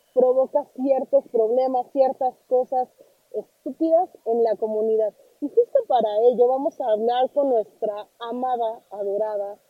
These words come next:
querida y muy conocida Itzel Aguilar, quien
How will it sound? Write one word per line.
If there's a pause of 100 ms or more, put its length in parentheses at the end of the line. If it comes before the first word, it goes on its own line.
(260)
querida (600)
y (280)
muy (120)
conocida
Itzel
Aguilar, (440)
quien